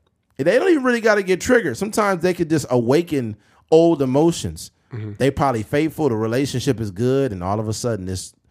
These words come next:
Speaker 1: six-foot-three, handsome, muscular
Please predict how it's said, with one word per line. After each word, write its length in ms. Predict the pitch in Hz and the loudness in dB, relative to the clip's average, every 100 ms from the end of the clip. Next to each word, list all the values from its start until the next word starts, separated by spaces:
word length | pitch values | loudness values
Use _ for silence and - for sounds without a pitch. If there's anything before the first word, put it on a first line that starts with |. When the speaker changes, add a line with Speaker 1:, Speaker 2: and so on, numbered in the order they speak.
| _ _ | _ _
Speaker 1:
six-foot-three, 880 | - - 120 - 131 - 127 120 120 | -14 -4 -4 -2 -6 -6 -6 -4 -4
handsome, 580 | 113 123 123 120 123 117 | -6 -6 -6 -6 -8 -6
muscular 760 | 110 120 113 - 117 117 110 | -2 -2 -4 -6 -2 -2 -2